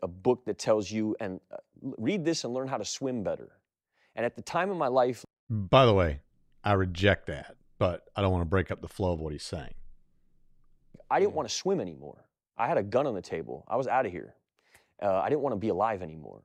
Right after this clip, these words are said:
Speaker 1: when all of this happened, okay? Uh, shame like I had never experienced before. The kind of shame you, you forget how to breathe. You don't
Speaker 2: Pause for a minute.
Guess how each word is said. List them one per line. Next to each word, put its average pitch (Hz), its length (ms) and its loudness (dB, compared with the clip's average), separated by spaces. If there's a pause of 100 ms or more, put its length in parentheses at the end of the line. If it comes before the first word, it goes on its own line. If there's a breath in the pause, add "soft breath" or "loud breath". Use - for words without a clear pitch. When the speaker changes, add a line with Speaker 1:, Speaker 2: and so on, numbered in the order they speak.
Speaker 1:
when 104 160 -2
all 117 180 4
of 101 100 2
this 95 160 -2
happened, - 440 -6 (260)
okay? 120 220 -6 (340)
Uh, 95 260 2
shame 151 380 0
like 120 160 -2
I 117 80 0
had 117 100 -4
never 113 220 -2
experienced 104 440 -6
before. 85 200 -12
The - 60 -12
kind 135 160 -8
of 113 60 -8
shame 127 220 -4
you, 110 140 -6
you 120 80 -10
forget 135 240 -4
how 131 80 0
to 101 60 0
breathe. 98 440 -8 (420)
You 123 80 -2
don't - 140 -4 (420 soft breath)
Speaker 2:
Pause 170 340 12
for 123 140 2
a 104 40 4
minute. 95 360 0